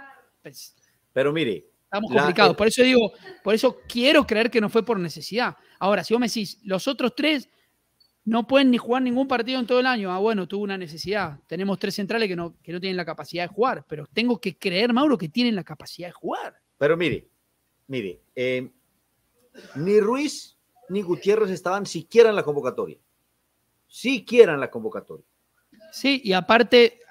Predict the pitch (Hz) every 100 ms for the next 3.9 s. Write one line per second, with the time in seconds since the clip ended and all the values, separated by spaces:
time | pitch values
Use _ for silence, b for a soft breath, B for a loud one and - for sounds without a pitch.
0 | _ 151 202 214 202 185 226 220 196 208
1 | 214 240 175 165 165 180 170 156 151 143
2 | 147 156 131 127 147 _ 480 - 147 165
3 | 147 220 202 202 170 - 302 294 -